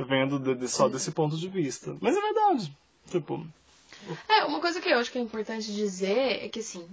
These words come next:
Speaker 2: é fato que a lei tem muitos problemas. É fato que a
Speaker 1: Uhum.
Speaker 2: lei, ela ainda não tá perfeita. É uma lei criada em noventa e um, então, assim, é relativamente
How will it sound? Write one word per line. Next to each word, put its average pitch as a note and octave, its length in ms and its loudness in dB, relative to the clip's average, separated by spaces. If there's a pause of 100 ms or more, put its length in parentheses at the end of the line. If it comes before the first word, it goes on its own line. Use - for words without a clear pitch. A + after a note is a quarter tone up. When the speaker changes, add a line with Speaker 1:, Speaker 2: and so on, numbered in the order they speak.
(580)
Speaker 2:
é A3 200 -2
fato C4+ 440 6
que D4+ 120 0
a C#4 40 2
lei G#3+ 220 2
tem A#3+ 180 0
muitos G#3 300 -2
problemas. F#3 680 -4 (100)
É F#3 160 -6 (140)
fato G#3 240 4
que F3+ 80 6
a - 20 8
Speaker 1:
Uhum. E3+ 60 8
Speaker 2:
lei, G3+ 260 10
ela G3 120 10
ainda G3 220 4
não G3+ 140 2
tá G3+ 160 0
perfeita. F#3+ 640 -2 (260)
É G#3 60 0
uma G3+ 140 8
lei G#3 100 8
criada A3 260 4
em A#3 80 0
noventa A#3 400 0
e C#4 140 4
um, B3+ 240 0 (500)
então, G#3+ 280 0
assim, A3+ 580 -2 (160)
é G3+ 160 -6
relativamente D#4 1300 -2